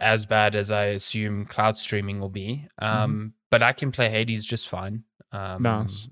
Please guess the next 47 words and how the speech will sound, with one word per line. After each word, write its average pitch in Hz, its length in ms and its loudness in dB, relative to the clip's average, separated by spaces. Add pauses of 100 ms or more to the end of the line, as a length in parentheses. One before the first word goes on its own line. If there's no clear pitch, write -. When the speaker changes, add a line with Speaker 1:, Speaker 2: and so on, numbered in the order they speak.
Speaker 1:
eventually, 139 800 4 (280)
I 135 100 2
think 160 280 2
the, 165 300 2
the, 120 440 0
uh, 113 160 4
delay 117 460 4
is 113 160 0
small 117 320 0
enough 110 280 -2
that 110 140 0
eventually 107 440 -2
my 107 120 2
brain 104 600 -2
accounts 110 420 -4
for 135 160 0
it. - 260 -6
Speaker 2:
That, 135 180 4 (180)
yeah, 110 140 0
Speaker 1:
So, 101 80 0
Speaker 2:
you 95 240 -4
get - 100 -8
used 98 120 -6
Speaker 1:
yeah. 95 80 -8
Speaker 2:
to 110 120 -4
it. - 240 -10 (220)
Speaker 1:
But 127 100 6
I 123 80 10
mean, 117 460 2 (100)
it's 107 320 -2
not 147 200 4
ideal 113 420 4
for 104 280 -4
shooters. 113 680 -4 (100)
Like, 101 360 -8
Speaker 2:
No. 104 360 0 (500)
Speaker 1:
uh, 104 220 0
I 120 80 4
played 127 300 4
some 117 160 0
Halo 110 320 4
on 110 100 2
it. 113 220 -2
It's, - 300 -6 (420)
like, 135 240 2
it's 143 160 -2
possible, 131 680 0